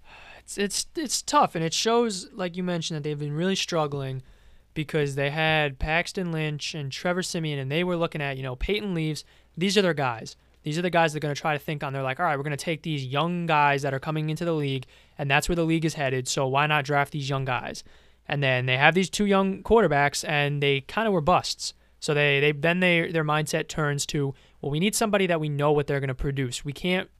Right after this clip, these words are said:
take another huge, hu-, huge loss in quarterback. This is one of our weak spots since Peyton left, and we really need to, to hit the, hit the nail on the head this time."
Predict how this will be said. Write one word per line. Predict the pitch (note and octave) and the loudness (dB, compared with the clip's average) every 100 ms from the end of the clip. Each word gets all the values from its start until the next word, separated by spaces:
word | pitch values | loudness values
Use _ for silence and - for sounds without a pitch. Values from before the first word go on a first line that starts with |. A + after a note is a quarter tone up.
| _ - | _ -14
take | - G3 F#3 | -2 0 0
another | D#3+ D3 C#3+ C#3 - - _ _ - | 0 2 2 0 -4 -20 _ _ -20
huge, | - F#3+ F3+ D3+ C3 - _ _ - | -2 0 0 -2 -6 -10 _ _ -8
hu-, | E3 F3+ | -4 -4
huge | C#3+ E3+ F#3+ - | -4 -4 -2 -4
loss | D#3+ C#3+ D#3 D#3 C#3 - | -6 0 4 6 6 2
in | - D3+ | -4 -4
quarterback. | - D3+ C3 B2 - | -2 -2 0 -4 -6
This | C#3 D3+ | -6 -4
is | F#3 | -4
one | D#3+ E3 | -2 0
of | D#3 | 0
our | C3 | 0
weak | D#3+ - | -4 -4
spots | G#3 G3+ - | 0 0 0
since | - D#3+ | -4 -2
Peyton | - F3 F3 | -2 -2 -4
left, | D3+ B2+ - - - - - | -4 -6 -8 -16 -20 -20 -8
and | D#3 | -4
we | C#3 | -4
really | C3 E3 E3 | 0 0 0
need | D#3 D3+ D3 | 0 -2 -2
to, | - C#3 B2+ - - - - | -4 -4 -4 -12 -20 -20 -10
to | D#3+ | -6
hit | - F3 - | 0 0 2
the, | D3+ C#3 C3 - | 2 2 0 -4
hit | D#3+ E3 | -8 -2
the | |
nail | D#3+ D#3 | 2 2
on | D3 | 2
the | C3+ | 2
head | F3 | 0
this | D#3 - | 0 -4
time." | C#3 C3 B2+ | -4 -2 -4